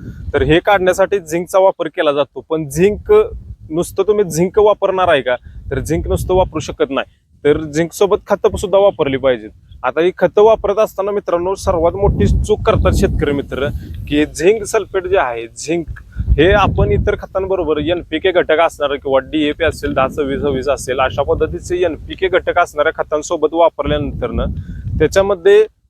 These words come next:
भांडण होतं, म्हणजे असं म्हणतात ना ते क्रॉस आहेत आणि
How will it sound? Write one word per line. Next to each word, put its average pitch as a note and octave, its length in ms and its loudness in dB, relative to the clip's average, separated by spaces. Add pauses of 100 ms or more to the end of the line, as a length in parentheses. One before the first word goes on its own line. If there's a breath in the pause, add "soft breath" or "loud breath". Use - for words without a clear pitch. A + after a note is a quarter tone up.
(140)
भांडण D#3 540 0
होतं, E3 240 -2
म्हणजे C3+ 220 -2
असं D3+ 280 0
म्हणतात D#3 300 -8
ना C#3+ 100 -2
ते E3+ 300 -4 (300)
क्रॉस F#3+ 280 2
आहेत D#3 240 -4 (380)
आणि B2 100 -8